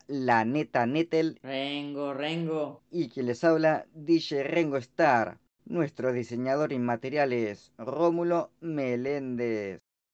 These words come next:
Speaker 2: Noche dedicada a la mujer. Como ustedes saben, el próximo ocho de marzo se celebrará el Día Internacional de la Mujer.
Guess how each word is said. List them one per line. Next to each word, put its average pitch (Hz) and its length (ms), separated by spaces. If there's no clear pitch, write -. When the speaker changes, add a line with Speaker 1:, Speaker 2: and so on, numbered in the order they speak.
Speaker 2:
Noche 190 340
dedicada 175 600
a - 140
la 139 140
mujer. 131 420
Como 196 180
ustedes 285 340
saben, 170 320
el 170 140
próximo 175 520
ocho 220 300
de 175 120
marzo 170 480
se 180 160
celebrará 170 760
el 165 160
Día 196 180
Internacional 165 760
de 151 100
la 143 80
Mujer. 131 560